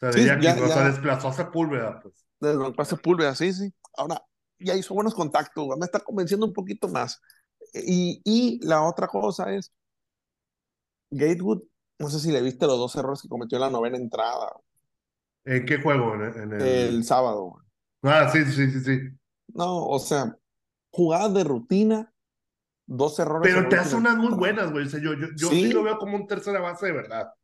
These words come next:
Speaker 1: Y además en
Speaker 2: Oh.
Speaker 1: un juego, bueno, no quiero decir que estaba definido,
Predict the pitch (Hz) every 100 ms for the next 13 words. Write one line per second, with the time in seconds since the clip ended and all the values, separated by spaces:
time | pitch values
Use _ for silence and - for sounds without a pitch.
0 | _ _ _ _ - 156 160 160 156 160
1 | 156 180 180 190 190 202 202 151 147 151
2 | 165 165 170 165 226 165 175 202 220 214
3 | 233 165 135 127 147 190 233 -